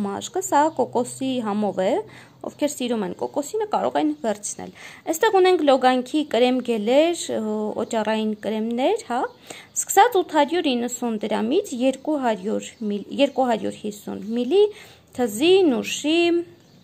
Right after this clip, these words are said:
կոկոսի, և ասեմ, բավական փափուկ են պահում մաշկը։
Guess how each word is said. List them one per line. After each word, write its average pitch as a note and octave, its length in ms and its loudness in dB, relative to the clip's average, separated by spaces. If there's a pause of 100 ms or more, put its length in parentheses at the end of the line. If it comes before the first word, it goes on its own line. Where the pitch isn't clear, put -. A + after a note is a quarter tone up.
(480)
կոկոսի, A3 640 -2 (1300)
և G#4+ 160 6
ասեմ, E4 320 6
բավական C#4+ 400 2
փափուկ - 340 -2
են D#4 140 0
պահում C4+ 460 0 (180)
մաշկը։ - 440 -6